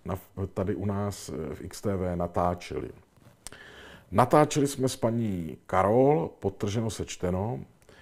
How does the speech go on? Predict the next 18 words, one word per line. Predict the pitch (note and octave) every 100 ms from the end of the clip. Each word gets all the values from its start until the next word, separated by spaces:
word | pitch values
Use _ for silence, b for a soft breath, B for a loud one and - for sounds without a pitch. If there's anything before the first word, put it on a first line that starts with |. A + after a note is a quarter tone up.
| b b b b b b _ -
a | G#2 F#2+ F#2 F2+ F2 - -
krátce | A2+ A2 C3 - -
poté | - G2 A2+ G#2+ A2+ A#2+ A#2
Za | F#2+ G2
stranu | - A2+ A2+ A#2
a |
Za | G#2
lidi. | G#2 F2 E2 -
A |
mezi | F#2 G#2 B2+
tím | C3+ C3
jsme | - G#2
měli | F2+ G2 G#2+
asi | G2 - G2+
tři | - - G2
čtvrtě | - - G2 - G2 F#2 -
hodiny | F#2 F2 F#2+ F#2 E2+ D2+ b b b b _
přestávku. | - F#2+ - A2 G#2+ G#2 - -